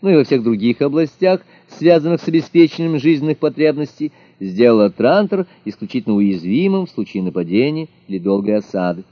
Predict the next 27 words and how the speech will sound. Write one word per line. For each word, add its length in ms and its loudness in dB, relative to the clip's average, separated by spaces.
За 160 -2
последние 580 2
тысячелетия 880 -2
И 100 4
императоры 540 2
хорошо 320 0
поняли 640 0
это, 320 -2
подавляя 580 4
восстание 800 0
за 120 -2
восстанием, 760 -2
и 100 -2
вся 240 0
внешняя 680 -2
политика 640 -4
имперского 560 -4
двора 420 0
свелась 420 -2
к 80 -20
тому, 260 -4
чтобы 200 -10
хоть 180 -8
как-то 560 -2
обезопасить 840 -6
столичную 760 -8
планету. 540 -6